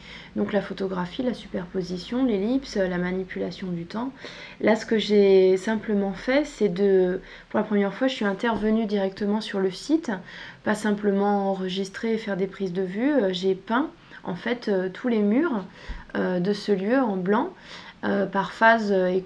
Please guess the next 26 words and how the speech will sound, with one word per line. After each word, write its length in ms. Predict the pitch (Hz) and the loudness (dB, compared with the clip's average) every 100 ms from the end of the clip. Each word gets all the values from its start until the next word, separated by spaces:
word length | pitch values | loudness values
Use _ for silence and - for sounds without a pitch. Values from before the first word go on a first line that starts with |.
| - | -2
couches 320 | 254 247 196 | -2 0 -2
successives 760 | 190 202 - 202 190 - 294 277 | -4 -8 -2 -2 -2 0 2 2
avec 320 | 190 190 202 | 2 0 0
un 160 | 185 180 | 0 -2
pistolet 400 | 175 - 202 190 | -4 -4 0 2
à 80 | 175 | 0
peinture 460 | 175 175 - 262 | -4 -6 -6 -6
qui 100 | - | -8
faisait 220 | - 180 | -8 -2
une 140 | 190 185 | 0 0
vapeur 420 | 180 175 202 190 | -2 -2 -4 -4
de 80 | 180 | -4
peinture, 460 | 180 175 175 254 208 | -4 -6 -4 -6 -6
en 60 | |
fait, 240 | 175 226 269 - - - - - | -8 -8 -10 -12 -20 -20 -18 -12
blanche. 480 | 175 185 233 277 - 180 - - - - - | -2 0 2 0 -6 -12 -12 -14 -16 -18 0
Et 200 | - 196 | 6 6
petit 400 | 196 226 - - | 4 -2 -4 0
à 60 | 196 | 0
petit, 240 | - 277 | 2 0
ça 140 | 285 214 | 2 0
blanchissait 460 | 196 196 - 226 | 0 -4 -2 0
de 40 | 208 | 0
plus 200 | - 196 | 0 -2
en 100 | 180 | -2
plus. 420 | - 302 320 | 2 2 2